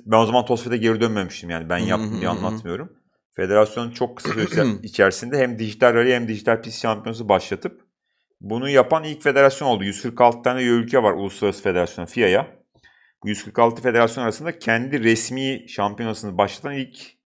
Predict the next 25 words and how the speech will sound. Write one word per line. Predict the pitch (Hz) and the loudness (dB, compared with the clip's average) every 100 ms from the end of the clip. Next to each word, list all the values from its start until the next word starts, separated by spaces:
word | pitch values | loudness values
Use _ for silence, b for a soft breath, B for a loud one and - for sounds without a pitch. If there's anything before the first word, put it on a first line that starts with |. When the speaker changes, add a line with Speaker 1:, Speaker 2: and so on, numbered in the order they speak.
| _ _ _ - | _ _ _ -4
Speaker 1:
federasyon | 101 98 104 180 | 0 2 0 -4
Tosfet | 165 131 120 104 | 2 2 2 -2
olmuş. | 87 78 - | -2 -4 -6
Geçen | 98 104 | 0 2
Speaker 2:
Evet. | 110 - | 2 0
Speaker 1:
sene | 127 | -2
ilkbahar | 139 120 107 104 | -2 0 6 8
aylarından | 104 107 107 107 | 8 4 2 0
bahsediyorum. | 98 90 90 80 80 - b b b b b b b - | 0 -2 -6 -8 -10 -16 b b b b b b b -4
Ee, | 98 98 95 | 0 0 -2
bu | 110 | -4
sene | 131 135 | 0 2
tabii | 143 120 | 0 -2
salgının | - 120 120 135 135 | 4 6 6 0 0
zorlaması | 117 123 131 135 131 - 110 | 4 6 6 4 2 2 8
artı | 110 113 - 135 135 | 8 6 2 -2 2
kalan | 139 120 127 - - | 4 6 4 0 -2
yarım | 104 107 123 | 2 2 2
sezonluk | 120 120 117 123 123 - _ - 117 120 - 95 | 0 0 2 -2 -4 -16 _ -6 -4 -4 -8 -4
dönemde | 104 107 117 120 | 0 0 0 0
normal | 104 120 117 | 2 2 2
yarışları | 117 117 131 | 0 -2 -2
yaparken | 117 117 151 113 | -2 -2 -4 -6
istediğimiz | 98 - 113 110 113 - | -10 -8 -6 -6 -10 -2
kadar | 113 113 | 2 2